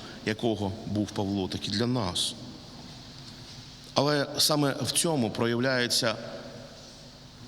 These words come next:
осердя благовістя, осердя богослов'я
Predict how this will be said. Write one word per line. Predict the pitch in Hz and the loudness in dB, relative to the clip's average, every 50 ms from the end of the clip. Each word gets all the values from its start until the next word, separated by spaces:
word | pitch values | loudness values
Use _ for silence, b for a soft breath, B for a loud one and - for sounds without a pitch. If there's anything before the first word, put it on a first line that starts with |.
| - 127 | -6 0
осердя | 127 127 - - - 165 165 160 147 127 113 113 104 95 92 - - - 92 | 2 4 4 6 6 6 4 4 4 4 4 4 2 2 0 -2 -4 -2 2
благовістя, | 104 117 117 107 123 127 127 139 131 120 - - 104 98 92 95 - - - - - - - - - - - - | 4 4 4 4 4 4 4 4 4 4 2 2 2 0 0 -2 -6 -10 -10 -12 -12 -12 -14 -14 -14 -12 -8 -2
осердя | - 117 - - 170 160 147 151 | 2 4 4 6 4 4 4 4
богослов'я | 143 143 139 139 147 - - 165 165 156 139 110 104 95 85 | 4 4 4 4 4 2 2 2 4 4 4 4 4 2 2